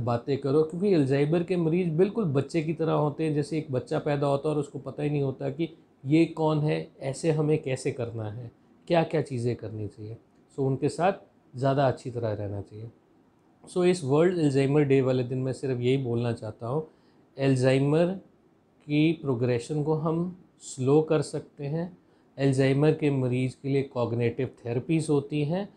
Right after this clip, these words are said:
जो आप एक अच्छे से neurologist को दिखाएं, वो आपको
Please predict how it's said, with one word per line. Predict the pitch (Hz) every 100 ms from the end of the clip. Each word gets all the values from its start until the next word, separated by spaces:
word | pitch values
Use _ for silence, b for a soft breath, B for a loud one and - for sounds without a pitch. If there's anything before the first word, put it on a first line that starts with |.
| b b -
जो | 131 151 160 -
आप | 131 131 -
एक | 127 135
अच्छे | 131 - -
से | 127 139
neurologist | 123 113 113 113 120 -
को | - 113
दिखाएं, | 120 - 139 175
वो | 139 131
आपको | 123 110 - 165